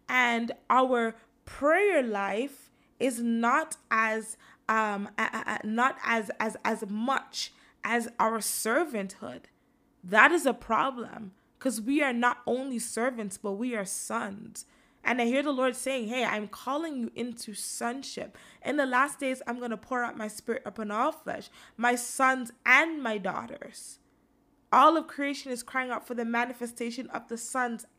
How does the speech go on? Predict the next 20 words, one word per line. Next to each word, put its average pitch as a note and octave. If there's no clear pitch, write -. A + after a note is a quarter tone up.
and D4
daughters. -
You A3+
get C4+
what C4+
I'm B3
saying? C4+
So, D4
in C#4+
order D#4+
for -
us C4+
to C4
really B3+
stand A#3+
and B3+
to C4+
be B3
in A3+
partnership A#3+